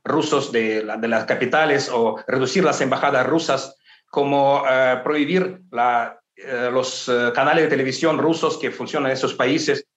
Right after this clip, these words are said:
y hacer otros me-, otras medidas que hacen muchos países de Europa, de Norteamérica y de todo el mundo. Me gustaría que sí, los países latinoamericanos también se unieron a esas acciones.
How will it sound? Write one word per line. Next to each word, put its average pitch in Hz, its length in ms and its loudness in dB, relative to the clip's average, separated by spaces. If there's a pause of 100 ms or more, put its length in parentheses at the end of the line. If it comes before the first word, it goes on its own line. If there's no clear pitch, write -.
(120)
y - 60 -10
hacer 180 380 0
otros 202 280 2
me-, 180 200 2
otras 180 240 0
medidas 175 340 0
que 151 180 -4
hacen 180 440 -4
muchos 208 300 -2
países 175 300 0
de 147 80 0
Europa, 147 360 2
de 131 80 -4
Norteamérica 143 600 -2
y 117 60 -6
de 123 100 -8
todo 147 200 2
el 139 80 0
mundo. 175 380 0 (400)
Me 143 100 0
gustaría 165 420 2
que 156 80 -2
sí, - 280 -6
los 123 160 -2
países - 280 0
latinoamericanos 143 840 0
también 156 520 0
se - 140 -6
unieron 143 420 0
a 120 80 0
esas 127 220 -4
acciones. 101 560 -4